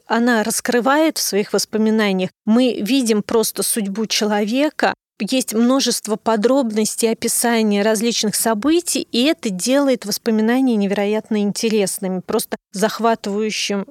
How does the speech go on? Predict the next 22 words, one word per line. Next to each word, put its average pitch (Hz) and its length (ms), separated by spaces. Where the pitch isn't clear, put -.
чтением, 285 720
о 226 480
том 214 300
периоде, 214 880
о 233 240
том 233 180
времени. 202 480
Ну 240 200
и, 311 100
конечно, 269 500
то, 233 200
что, - 220
м, 202 600
некоторые, 196 760
э, 190 200
все-таки - 380
критикуют 269 920
Евгению 240 500
Семеновну, 233 640
это 233 340
за 208 340
излишнюю 208 880